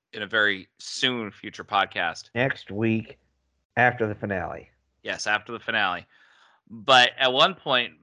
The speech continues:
Speaker 1: Boba says that he's got plenty of credits. Do you think that's the credits that his father got from th-, the, the cloners?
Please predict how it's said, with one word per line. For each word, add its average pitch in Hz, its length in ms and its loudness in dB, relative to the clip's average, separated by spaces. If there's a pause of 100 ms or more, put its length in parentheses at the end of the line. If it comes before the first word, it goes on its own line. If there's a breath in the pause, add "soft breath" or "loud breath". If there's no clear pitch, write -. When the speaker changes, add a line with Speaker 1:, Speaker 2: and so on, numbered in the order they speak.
(160)
Speaker 1:
Boba 147 360 2
says 107 680 2
that 104 240 0 (300)
he's 139 400 -6
got 123 260 2
plenty 135 300 -2
of - 140 -8
credits. - 640 -6 (500)
Do 131 100 -10
you 139 140 -2
think 185 400 0
that's 175 260 -2
the 147 100 -6
credits 139 560 2
that 120 160 -2
his 113 240 -8
father 113 500 4
got 127 440 4 (760)
from 113 640 0
th-, - 120 -20 (180)
the, 98 540 0
the - 80 -12
cloners? 123 680 -2